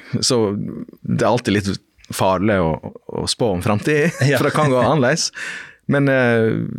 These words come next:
Speaker 1: det, det som er viktig med dette her er jo at du kan innse at du må gjøre noen tiltak, og et tiltak er å få opp det tallet da. Og sørge for at, ikke minst at det ikke faller fra opplæringen, men i tillegg også få opp, eh, tallet på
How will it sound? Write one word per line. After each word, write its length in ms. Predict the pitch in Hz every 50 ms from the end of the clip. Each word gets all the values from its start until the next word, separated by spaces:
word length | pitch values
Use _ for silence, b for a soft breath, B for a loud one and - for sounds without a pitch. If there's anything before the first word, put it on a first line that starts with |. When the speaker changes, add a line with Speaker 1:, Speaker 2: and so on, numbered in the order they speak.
| - - - - - - - -
Speaker 1:
det, 160 | - - -
det 160 | - - 120 120
som 80 | 123 110
er 80 | 95
viktig 380 | 90 117 113 - - - 139 127
med 220 | 117 117 120 120 87
dette 160 | 78 - 101
her 220 | 90 95 95 92 92
er 60 | 98 98
jo 120 | 92 82
at 80 | 76 -
du 80 | - 87
kan 160 | 98 113 104
innse 300 | 110 123 120 - - 101
at 160 | 87 - - 90
du 80 | 85
må 220 | 92 98 95 92 95
gjøre 300 | 95 95 92 92 101 104 95 87
noen 160 | 87 90 -
tiltak, 540 | - 107 98 92 - 143 151 170 - - - B B B B B B B B
og 80 | - -
et 160 | - 131 -
tiltak 400 | - - 107 - - 104 101 -
er 140 | - - 104 95
å 60 | -
få 100 | - - -
opp 160 | 190 - - -
det 140 | - 78 -
tallet 300 | - 85 92 95 64 -
da. 80 | - 92 - _ _ _ _ - -
Og 180 | - - - -
sørge 400 | - - - 127 107 110 120 127
for 200 | 120 - 117 101
at, 240 | 90 87 - - - -
ikke 240 | - 104 101 110
minst 240 | 113 113 113 - 98
at 140 | 87 - -
det 140 | 85 92 95 87
ikke 240 | 90 - - 104
faller 240 | - - 98 90 92
fra 220 | - - 143 139 123 95 80 - B B B B B B B B B B B
opplæringen, 600 | - 135 127 - 107 90 82 73 76 80 67 67 - - b b b b b b b b b _ _
men 120 | - 101 101
i 60 | 101
tillegg 240 | - 123 104 110 113 98
også 180 | 98 104 87 -
få 140 | - 95 87 73 - -
opp, 300 | - - _ _ - 80
eh, 500 | 80 87 85 82 80 62 62 62 50 50 - - - - _ _ _ - -
tallet 420 | - 120 110 101 87 78 60 -
på 160 | - 85 80